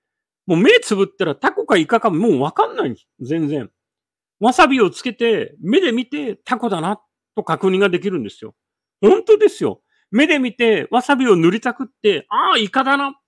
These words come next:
と思って食べるからイカの味がするんです。目を閉じたらわかんないんですよ。<laughs> そんなことはない。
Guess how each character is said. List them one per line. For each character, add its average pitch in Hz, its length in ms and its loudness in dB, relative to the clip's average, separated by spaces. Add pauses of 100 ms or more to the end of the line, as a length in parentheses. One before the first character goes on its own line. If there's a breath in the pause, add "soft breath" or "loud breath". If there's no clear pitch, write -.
(120)
と 226 60 2
思 233 160 2
っ - 80 -12
て 214 140 -2
食 208 120 -4
べ 254 100 0
る 247 80 -6
か 233 100 0
ら 226 60 4
イ 185 100 2
カ 220 140 0
の 214 80 2
味 202 160 2
が 196 100 0
す 196 120 -12
る 196 100 -2
ん 143 60 -4
で 104 60 -6
す。 - 140 -18 (520)
目 277 140 4
を 302 120 2
閉 240 180 -4
じ 196 140 -8
た 180 100 -4
ら 135 360 -6
わ 185 160 -2
か 294 160 2
ん 339 140 0
な 294 100 -2
い 190 60 0
ん 139 60 -4
で 110 80 -10
す - 140 -14
よ。 95 120 -12 (300)
<laughs> - 1700 -4
そ - 220 -12
ん 120 200 -8
な 120 160 -4
こ - 140 -12
と - 100 -6
は - 80 -6
な 127 140 -2
い。 113 260 -8